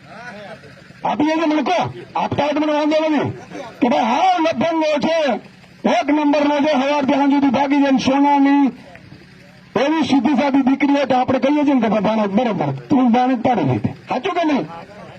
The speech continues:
આપણું જ્યારે ખેડૂતોનું કામ આવે ને, ત્યારે જ્ઞાતિ, જાતિ, ધર્મ ભૂલી નીકળજો. હું તમને ખાતરી આપું છું, સુદાન ગઢવી ક્યારેય કોઈ દિવસ કોઈ પણ ખેડૂતો,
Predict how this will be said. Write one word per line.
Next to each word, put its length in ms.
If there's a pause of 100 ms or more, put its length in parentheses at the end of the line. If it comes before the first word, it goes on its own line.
(760)
આપણું 520
જ્યારે 280
ખેડૂતોનું 680
કામ 280
આવે 220
ને, 60
ત્યારે 240
જ્ઞાતિ, 440
જાતિ, 300
ધર્મ 480
ભૂલી 280
નીકળજો. 440 (320)
હું 120
તમને 260
ખાતરી 440
આપું 160
છું, 120
સુદાન 420
ગઢવી 320
ક્યારેય 540 (300)
કોઈ 340
દિવસ 360
કોઈ 320
પણ 180
ખેડૂતો, 380